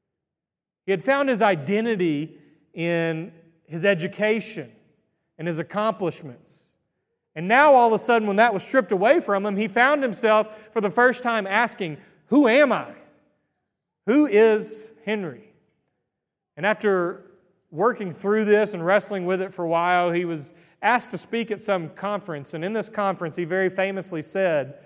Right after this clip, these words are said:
after he's talking about his own identity, he said, As human beings, we all bounce around from these three different, very human lies. The three human lies are,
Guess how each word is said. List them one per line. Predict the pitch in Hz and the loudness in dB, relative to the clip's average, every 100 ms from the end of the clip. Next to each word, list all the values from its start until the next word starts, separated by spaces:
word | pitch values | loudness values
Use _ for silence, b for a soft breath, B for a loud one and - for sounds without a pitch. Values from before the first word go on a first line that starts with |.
| b b b - | b b b -8
after | 156 | -2
he's | 180 190 | -2 2
talking | 208 196 | 2 2
about | 196 180 170 - - | 2 2 2 -2 -8
his | 165 | -2
own | 190 196 | 0 0
identity, | 170 156 208 180 151 151 - _ _ _ _ _ _ _ _ _ _ - | -2 -2 -4 -4 -6 -8 -10 _ _ _ _ _ _ _ _ _ _ -14
he | |
said, | 156 208 190 165 - | -2 0 0 -4 -4
As | 175 - | -4 -2
human | 254 220 | -2 0
beings, | 208 220 202 175 | 2 0 -2 -2
we | 185 | 2
all | 190 202 208 208 | 2 4 2 0
bounce | 196 185 180 202 190 | -2 -4 -4 -6 -6
around | 175 170 165 151 | -4 -2 -2 -6
from | 156 | -10
these | 147 143 | -10 -10
three | - 180 190 | -6 -4 -2
different, | 170 180 180 165 | -4 -4 -8 -10
very | 135 170 170 | -6 -4 -4
human | 160 185 196 196 180 | -6 -6 -4 -4 -4
lies. | 165 156 127 110 _ _ _ _ _ _ _ _ _ _ | -4 -4 -6 -12 _ _ _ _ _ _ _ _ _ _
The | 131 | -6
three | 190 226 | 0 2
human | 220 233 233 196 | 2 0 0 0
lies | 170 165 160 147 | 2 2 0 -2
are, | 151 151 147 139 | 0 2 0 -2